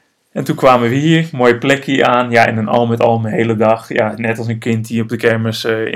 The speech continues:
een hele vette attractie is geweest. En, eh, <laughs> "Mama, mag ik nog een keer?" Ja, ik zou deze dag zo nog een keer over, eh, willen doen. Of ik zou die wandeling ook zo nog een keer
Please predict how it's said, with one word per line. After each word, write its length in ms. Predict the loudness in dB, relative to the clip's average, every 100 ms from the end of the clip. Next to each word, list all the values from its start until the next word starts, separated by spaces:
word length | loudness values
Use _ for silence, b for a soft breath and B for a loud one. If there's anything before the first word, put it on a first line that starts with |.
| -2
een 60 |
hele 140 | -2 -2
vette 260 | -4 -4
attractie 440 | -4 -2 -4 -6 -8
is 100 | -8
geweest. 500 | -4 -4 -4 -6 -6
En, 380 | -4 -6 -8 -10 -12 -14
eh, 80 | -14 -10
<laughs> 40 | -8
"Mama, 340 | -6 -6 -4
mag 100 | -4
ik 120 | 2 4
nog 140 | 2
een 60 | 2
keer?" 400 | 2 2 0 B B B B B
Ja, 340 | 2 4 2 -4
ik 140 | 0
zou 180 | 4 6
deze 240 | 6 4
dag 240 | 4 2 2
zo 420 | 4 4 4 0
nog 200 | -8 -8
een 60 | -6
keer 180 | -6 -4
over, 380 | -6 -6 -6
eh, 220 | -4 -6 -10 _ _ _ _ _ _ _ _ _ _ _ _
willen 380 | -12 -4 -2 -2
doen. 240 | -2 -2
Of 360 | -4 -6 -12 -20 -20 -18
ik 140 | -6
zou 180 | -2 -2
die 100 | -2
wandeling 360 | -2 -2 -2
ook 200 | 0 0
zo 200 | 0 0
nog 180 | 0 -4
een 80 | -8
keer 260 | -10 -12